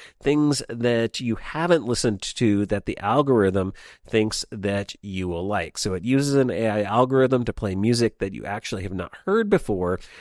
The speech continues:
that it thinks you will like based on what it knows about your music preferences and the kinds of music that you listen to. Now, there's also some updates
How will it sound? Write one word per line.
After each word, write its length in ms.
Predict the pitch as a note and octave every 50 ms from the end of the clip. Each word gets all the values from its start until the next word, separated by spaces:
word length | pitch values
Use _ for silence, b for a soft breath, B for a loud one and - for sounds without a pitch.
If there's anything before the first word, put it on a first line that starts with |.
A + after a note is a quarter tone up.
| B B B -
that 300 | - G#2+ A2 G#2+ G#2+ -
it 260 | - C#3 E3 F3 - _
thinks 420 | - B2+ A#2 A2 A2 - - -
you 160 | - B2 A2+
will 160 | A2 A#2 G2+
like 360 | F2+ F2 E2+ E2 E2+ E2+ - -
based 400 | - F#2 F#2 F2+ - - - -
on 520 | - G2+ F#2 E2+ E2 E2 E2 E2 E2+ E2+ E2 B B B B B B B B
what 140 | - G2+ F#2+
it 80 | -
knows 300 | F2+ F2 E2+ E2 E2 E2+
about 340 | F#2+ E2+ E2+ D#2+ D#2 D#2+ F2 -
your 340 | - F#2+ F2+ F2 F2 F#2 F#2
music 380 | F#2+ F#2 F2 E2 - E2 -
preferences 580 | - - A#2+ - - A#2+ G#2 - A#2 G#2+ G2+ G2+
and 80 | G#2
the 60 | F2+ E2+
kinds 320 | - - F2+ F2 E2 -
of 40 | E2+
music 380 | E2 D#2+ D#2 C#2+ E2+ F2 -
that 240 | _ - E2+ - -
you 140 | - G2+ A2
listen 320 | C#3 F#3 F#3 - D#3+ A#2+
to. 240 | G2 - F#2+ D2+ C#2
Now, 320 | D2+ G#2 A2 G#2+ G#2+ G2+ -
there's 220 | _ A#2+ A2+ G#2 - -
also 500 | - C3 C#3+ D3+ C#3+ - - D3+ C#3 B2+ - _ _
some 180 | - - A#2+ -
updates 520 | - A#2+ - - C3 A#2+ A#2 A#2 - -